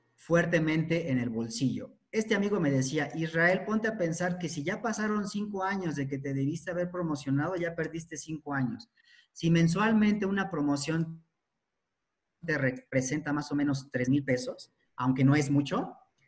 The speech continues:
tres mil pesos por diez meses son treinta mil pesos. Por cinco años son doscientos mil pesos. Ya nos pudimos haber comprado un auto nuevo, por ejemplo, sin hacer nada. La misma unam nos da permiso de,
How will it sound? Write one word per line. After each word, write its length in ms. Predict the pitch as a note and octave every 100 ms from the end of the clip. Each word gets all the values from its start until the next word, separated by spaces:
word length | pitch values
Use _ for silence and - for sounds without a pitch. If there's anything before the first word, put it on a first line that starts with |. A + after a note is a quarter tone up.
| -
tres 220 | D3 D3
mil 240 | D#3+ F3
pesos 400 | E3+ D#3+ D#3+ C3+
por 220 | - B2
diez 260 | B2+ D3 D3
meses 400 | C#3+ D3 E3 F3+
son 220 | D#3+ C#3+
treinta 320 | C#3 B2+ C3
mil 260 | B2 C3+ C3+
pesos. 360 | C#3 B2+ B2+ -
Por 200 | C3 B2
cinco 380 | - D#3+ D#3+ D3
años 300 | D3 D#3+ D3
son 200 | C#3+ C#3
doscientos 540 | C3+ C3 A#2+ A#2+ A2+
mil 260 | B2 B2+ B2+
pesos. 380 | C#3+ E3 B2+
Ya 100 | B2+
nos 160 | C3 C3+
pudimos 360 | C3 B2 C3 B2
haber 160 | B2
comprado 460 | B2+ A#2+ A#2+ B2 B2
un 120 | B2
auto 280 | B2+ B2+ B2
nuevo, 420 | A#2+ B2+ B2+ B2
por 140 | A2 A2
ejemplo, 500 | - C3 C#3 B2+ - _ _ _ _ _ _
sin 300 | - D3 C#3+
hacer 340 | C#3 C#3 D3+ C#3
nada. 720 | D3 D#3+ E3 D#3+ D#3+ - - _ _ _ _ _ _ _ _ _ - - _
La 220 | - D3 D3
misma 360 | E3 F#3 E3+
unam 460 | D#3 D#3 D#3+ E3 D3+
nos 160 | C#3 C3+
da 160 | D#3
permiso 540 | D#3 D3 D3+ D3 D#3+ C#3+
de, 420 | C3 A#2+ -